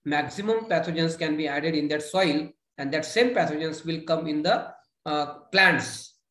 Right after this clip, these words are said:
That may be the crops, that may be the fruits, or that may be the vegetables. And that disease plants, for example,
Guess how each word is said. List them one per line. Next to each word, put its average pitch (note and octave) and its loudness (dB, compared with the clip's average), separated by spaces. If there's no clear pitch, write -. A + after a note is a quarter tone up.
That D#3 0
may E3+ 2
be E3+ 0
the E3+ 0
crops, F3 2
that D3+ 0
may D#3+ -6
be D#3 -6
the D3+ -2
fruits, G#3 -4
or D3 0
that D3+ 0
may D3+ -2
be C#3+ -4
the - 0
vegetables. A2 -4
And D#3 2
that E3+ 0
disease B3 0
plants, F#3+ 4
for E3+ 0
example, E3+ 2